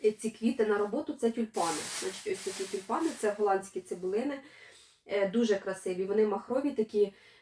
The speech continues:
е, біло-рожево-фіолетові, ну, просто неймовірно красиві, справді. Я, як знайду фото, я прикріплю, в мене десь там відео є коротке.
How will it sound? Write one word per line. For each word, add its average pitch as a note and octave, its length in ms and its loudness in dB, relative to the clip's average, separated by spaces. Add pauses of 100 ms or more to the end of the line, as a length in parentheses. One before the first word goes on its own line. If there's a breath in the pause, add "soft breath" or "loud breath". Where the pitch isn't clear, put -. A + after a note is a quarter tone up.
(120)
е, G3+ 200 4
біло-рожево-фіолетові, G#3 1400 4
ну, G#3 480 4
просто A3+ 360 2
неймовірно G3 520 2
красиві, F#3 440 -6
справді. F#3 380 -2
Я, F#3 80 2
як G3 260 0
знайду G3 240 4
фото, C4 280 -2
я A3 120 2
прикріплю, F#3+ 560 -4
в F3 40 -6
мене F3+ 160 -4
десь F3+ 160 -8
там F#3+ 160 -2
відео F3+ 260 -2
є E3+ 120 -2
коротке. F3 540 -6